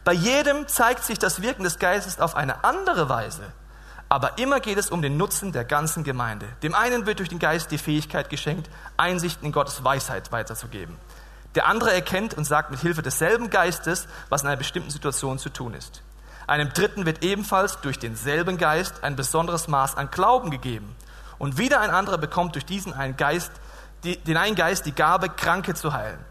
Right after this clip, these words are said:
Einer wird dazu befähigt, Wunder zu tun, ein anderer prophetische Aussagen zu machen, wieder ein anderer zu beurteilen, ob etwas vom Geist Gottes gewirkt ist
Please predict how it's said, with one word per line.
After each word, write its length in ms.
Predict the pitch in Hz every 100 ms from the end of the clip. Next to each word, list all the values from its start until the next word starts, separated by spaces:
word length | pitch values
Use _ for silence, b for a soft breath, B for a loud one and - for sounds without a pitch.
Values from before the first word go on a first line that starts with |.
| B B B B -
Einer 280 | 208 247
wird 120 | 220 214
dazu 220 | 180 190
befähigt, 520 | 160 - 165 139 123
Wunder 300 | 170 214 233
zu 160 | 233 240
tun, 320 | 247 247 208 -
ein 160 | 160
anderer 320 | 165 196 208
prophetische 580 | 170 156 160 143 135 151
Aussagen 560 | 139 165 180 190 202 202
zu 140 | -
machen, 360 | 202 208 226 220 B B B
wieder 320 | 139 269 285
ein 140 | 170
anderer 340 | 147 156 165 156
zu 140 | -
beurteilen, 560 | 151 - 185 196 170 156
ob 120 | 131
etwas 260 | 135 131 -
vom 160 | 120
Geist 280 | 117 113 -
Gottes 300 | 147 151 147
gewirkt 340 | 139 127 131
ist 180 | 139 131